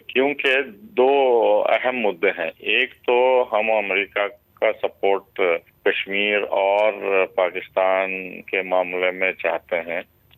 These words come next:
और दूसरी बात यह है कि हम, अ, चीन से भी निपटना चाहते हैं, क्योंकि चीन न्यूक्लियर सप्लायर्स ग्रुप में हमें दाखिल होने से मना कर रहा है, और चीन और पाकिस्तान भी दोनों मिल के, अ,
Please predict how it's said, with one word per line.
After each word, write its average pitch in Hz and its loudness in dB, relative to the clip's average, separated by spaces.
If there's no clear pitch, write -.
और 104 0
दूसरी 101 -6
बात 120 -2
यह 113 -2
है 113 0
कि 117 -2
हम, 110 -2
अ, 113 2
चीन 120 -2
से 127 -2
भी 127 0
निपटना 107 -2
चाहते 101 -2
हैं, 104 0
क्योंकि 104 -6
चीन 104 -6
न्यूक्लियर 98 -2
सप्लायर्स 95 -2
ग्रुप 90 -4
में 98 0
हमें 92 -2
दाखिल 87 -2
होने 87 -4
से - -8
मना 82 -2
कर 85 -4
रहा 82 0
है, 92 0
और 92 2
चीन 95 -6
और 90 2
पाकिस्तान 95 -4
भी 95 -4
दोनों 101 0
मिल 95 -4
के, 104 0
अ, 90 -2